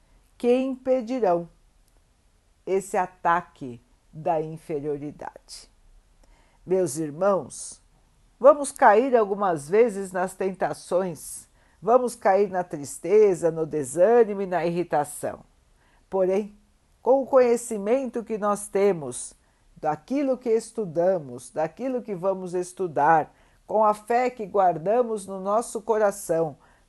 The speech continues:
com as boas obras que nós praticamos, nós vamos conseguir nos reerguer destas quedas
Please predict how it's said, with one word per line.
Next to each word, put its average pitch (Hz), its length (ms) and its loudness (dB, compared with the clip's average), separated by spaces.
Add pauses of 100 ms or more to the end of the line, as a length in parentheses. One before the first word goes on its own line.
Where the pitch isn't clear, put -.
com 202 120 2
as 202 200 0
boas 196 480 4
obras 208 560 8
que 190 100 -6
nós 208 360 2
praticamos, 190 1080 0 (420)
nós 185 540 -4
vamos 196 380 -8
conseguir 196 720 -8
nos 196 320 -8
reerguer 208 1080 4 (420)
destas 165 600 0
quedas - 720 -8